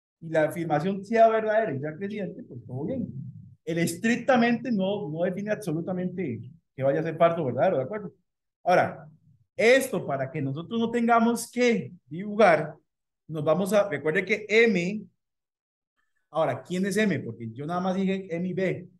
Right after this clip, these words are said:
M, vea quién es M. M es el numerito, ojo, recuerde que M y B son números.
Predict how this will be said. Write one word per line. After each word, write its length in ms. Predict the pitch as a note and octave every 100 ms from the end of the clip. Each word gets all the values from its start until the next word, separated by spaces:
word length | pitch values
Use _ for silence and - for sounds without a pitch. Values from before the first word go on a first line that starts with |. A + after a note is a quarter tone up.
| _ _ _ _
M, 240 | F3+ F#3+
vea 240 | E3+ F#3+ F#3+
quién 180 | G#3 G3
es 120 | F#3+
M. 300 | F#3+ B2 F2+ - _ _ _ _ _ _ _ _ _ _ _ _ _ _ -
M 600 | G#3+ A#3 A3+ F#3 F3+ F#3 - - _ _ _ _
es 320 | F3 F#3 F3+
el 200 | F#3 F3+
numerito, 680 | F#3 A3 A#3+ A#3 A3+ - D#3+
ojo, 360 | - F3 A2+ -
recuerde 360 | C3 E3+ A3+
que 140 | A#3 A3+
M 120 | A3+
y 60 | A3
B 120 | G#3
son 140 | G3+
números. 440 | F#3+ D3 A2 -